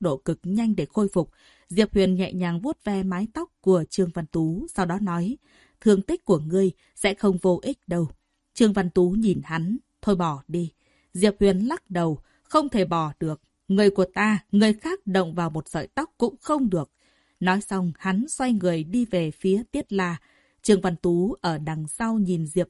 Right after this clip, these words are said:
Huyền, nàng cứ nhìn như vậy. Xa xa, Tiết La nhìn Diệp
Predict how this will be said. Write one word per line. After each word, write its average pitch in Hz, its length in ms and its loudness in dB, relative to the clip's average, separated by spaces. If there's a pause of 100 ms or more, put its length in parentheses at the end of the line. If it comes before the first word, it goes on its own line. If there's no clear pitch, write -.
Huyền, 165 260 -2 (200)
nàng 214 280 2
cứ 330 140 -4
nhìn 202 260 0
như 220 120 -4
vậy. 147 240 -6 (400)
Xa 185 240 -2
xa, 175 400 -6 (100)
Tiết 339 200 -2
La 240 240 0
nhìn 180 280 0
Diệp 160 220 -4